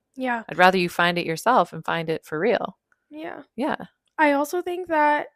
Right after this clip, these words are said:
Speaker 1: as long as you're a trustworthy, loyal, kind person, I have no issue with you. Could not
Speaker 2: Yeah.
Speaker 1: care less about what you do with your life. You wanna
Speaker 2: Mm-hmm.
Speaker 1: go out and you wanna party and do drugs,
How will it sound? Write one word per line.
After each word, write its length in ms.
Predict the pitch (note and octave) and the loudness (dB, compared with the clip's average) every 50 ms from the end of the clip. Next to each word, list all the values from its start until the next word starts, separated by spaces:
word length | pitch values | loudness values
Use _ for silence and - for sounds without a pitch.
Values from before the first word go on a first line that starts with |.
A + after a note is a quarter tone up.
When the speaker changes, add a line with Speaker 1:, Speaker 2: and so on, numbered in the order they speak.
| _ _ _ | _ _ _
Speaker 1:
as 160 | D4 C#4+ C4+ | -6 -4 -4
long 260 | B3+ C4 B3+ B3+ C4+ D4 | -4 -6 -6 -6 -6 -6
as 120 | D4 D4 | -6 -4
you're 160 | D#4 E4 D#4+ | 0 2 2
a 60 | D4 | 0
trustworthy, 920 | C#4+ - - - C4+ B3+ B3+ - - - D4 C#4+ C#4+ D4 C4+ C#4+ C#4+ C#4+ C#4+ | 0 -2 -4 -2 0 0 0 -2 -6 -6 -4 -4 -2 -2 -2 -4 -4 -4 -4
loyal, 580 | C4+ B3+ A#3+ A#3+ A#3+ B3 B3 B3 B3 B3 B3+ B3 | -4 -4 -2 -2 0 2 2 2 0 0 -4 -6
kind 460 | _ - - B3 A#3+ A#3+ A#3 A#3+ - _ | _ -12 -8 -8 -8 -8 -8 -12 -16 _
person, 540 | - B3+ A#3+ A3+ G3 - D4+ D#4+ E4+ E4+ E4 - | -16 -14 -14 -12 -10 -8 -6 -6 -6 -6 -8 -8
I 80 | C4+ A#3+ | -8 -4
have 220 | B3+ B3+ B3 A#3 | -2 -2 -2 -2
no 460 | A#3+ A#3 A#3 A#3 A#3+ C4 C4+ C4+ C4 | -4 -8 -6 -2 2 4 6 6 6
issue 260 | C4 A#3+ - - - - | 4 0 -2 -8 -10 -12
with 160 | - - - | -14 -14 -12
you. 220 | D3 - - - _ | -12 -12 -12 -14 _
Could 200 | - - D#4 D#4 | -4 -2 -2 0
not 180 | D4 E4 E4+ E4+ | 2 0 0 0
Speaker 2:
Yeah. 60 | - - | 0 -2
Speaker 1:
care 400 | - D#4+ D4 C#4+ D4 D4 D4 D4 _ _ _ _ | 0 0 2 4 2 2 0 -2 _ _ _ _
less 460 | C4 C4 B3 B3+ B3+ B3+ B3+ - - | -6 -4 0 0 0 0 0 -2 -6
about 240 | C#4 A3+ B3 A#3 A#3 | -4 -2 -2 -2 -2
what 120 | A#3 A#3 | -4 -6
you 120 | A#3 A#3+ A#3+ | -6 -8 -6
do 120 | G#3+ A#3+ A3+ | -6 -6 -6
with 160 | A3+ A3 B3+ | -6 -8 -8
your 100 | B3+ C#4+ | -8 -6
life. 300 | - - - - - - | -4 -4 -4 -6 -6 -6
You 100 | C#4+ C#4 | -4 -2
wanna 180 | D4+ E4 E4+ | -2 -2 -2
Speaker 2:
Mm-hmm. 100 | E4 D#4 | -2 -2
Speaker 1:
go 100 | F#4 F4 | 2 4
out 200 | E4+ E4 F4+ F4 F4 - - _ _ _ | 6 6 4 4 2 -8 -20 _ _ _
and 100 | C#4+ C#4+ | -6 -4
you 80 | D4+ D#4 | -2 -2
wanna 160 | D#4 D4 C#4+ | -2 -2 -4
party 380 | - - C#4 C4+ C#4 C#4 C#4 | -4 -2 0 0 0 0 -2
and 80 | C#4 C4+ | -4 -4
do 120 | B3+ C4 B3 | -4 -6 -4
drugs, 380 | - B3+ A#3 C4 C#4+ D4 - | -2 -2 -2 -2 -2 -6 -16